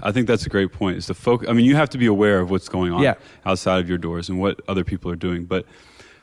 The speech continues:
Speaker 1: the biggest thing for th-, of that, aside from what you've already mentioned, is, uh, about spreading awareness of boxing, 'cause we really were at the cusp, like, the, the, the, the, the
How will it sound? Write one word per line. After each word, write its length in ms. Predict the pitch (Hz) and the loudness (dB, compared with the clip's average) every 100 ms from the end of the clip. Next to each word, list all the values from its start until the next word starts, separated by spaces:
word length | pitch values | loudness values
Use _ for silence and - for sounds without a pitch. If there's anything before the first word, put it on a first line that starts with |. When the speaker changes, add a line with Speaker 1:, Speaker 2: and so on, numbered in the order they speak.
| - - | -20 -10
Speaker 1:
the 140 | 98 90 | -6 -2
biggest 360 | 110 104 98 | -2 -2 -2
thing 200 | 110 104 | -2 -2
for 120 | - 90 | -4 -12
th-, 120 | - | -8
of 180 | 98 85 | -8 -4
that, 480 | 95 104 - - - | -2 -2 -6 -16 -14
aside 380 | - - 98 98 | -12 -2 0 0
from 140 | 95 | -2
what 100 | 90 | -4
you've 160 | 95 95 | -4 0
already 220 | 92 90 | 0 0
mentioned, 400 | 87 98 - 110 | -2 -2 -2 -4
is, 240 | 92 85 - _ | -4 -6 -14 _
uh, 100 | - - | -14 -10
about 320 | 92 87 92 | -8 -4 -6
spreading 340 | - 107 101 95 | -2 0 2 0
awareness 540 | 90 95 101 104 - | 0 0 0 -2 -6
of 260 | - 98 87 | -6 -6 -2
boxing, 480 | 87 98 - 110 113 - - - | -4 -4 -4 -6 -8 -18 -20 -12
'cause 100 | 104 | -2
we 140 | 120 131 | 2 4
really 280 | 120 110 | 4 2
were 220 | 101 110 104 | 4 4 2
at 120 | - | 0
the 80 | 98 | -10
cusp, 520 | - 104 - - 95 | -2 -2 -2 -8 -6
like, 180 | 95 - | -6 -6
the, 100 | 90 | -14
the, 340 | 87 95 92 | -6 -6 -4
the, 220 | 104 92 85 _ - | -4 -4 -6 _ -6
the, 420 | 87 85 - - | -6 -6 -14 -14
the 220 | - 87 | -8 -8